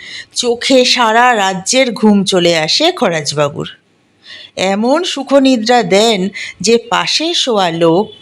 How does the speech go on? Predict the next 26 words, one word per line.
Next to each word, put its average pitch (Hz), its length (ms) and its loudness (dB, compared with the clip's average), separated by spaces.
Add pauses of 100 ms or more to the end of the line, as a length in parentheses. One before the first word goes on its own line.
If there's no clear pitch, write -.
(100)
কেন 165 380 0
পাশের 190 560 -2
ঘরের 190 400 2
সবাই 196 520 -2 (160)
সেই 285 500 2
নাক 196 320 -2
ডাকা 175 300 -2
শুনে 208 380 0 (280)
অতিষ্ঠ - 520 -2
হয়ে 247 280 4
ওঠে। 240 300 2 (840)
সেই 302 360 0
নিয়েও 294 420 4
চলে 277 320 2
দুজনের 240 480 2
মধ্যে 214 400 2
বিবাদ। 151 500 -2 (960)
সেদিন 285 440 2
উনি 311 220 2
চিত 339 520 -2
হয়ে 262 240 6
শুয়ে 208 480 2
নাক 185 440 -4
ডাকতে 175 440 -4
আরম্ভ 160 480 0
করেন। 151 300 -6